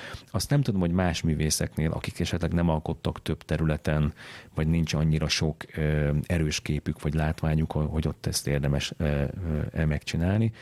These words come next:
Illetve hát van médiaművészet, ugye erről beszélgettetek korábban, egy pár héttel korábban,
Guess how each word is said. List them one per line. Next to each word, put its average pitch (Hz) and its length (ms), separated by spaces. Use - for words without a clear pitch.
Illetve 107 220
hát 110 80
van 117 140
médiaművészet, 80 720
ugye 78 160
erről 78 160
beszélgettetek 76 680
korábban, 73 580
egy - 180
pár - 180
héttel 80 280
korábban, 78 560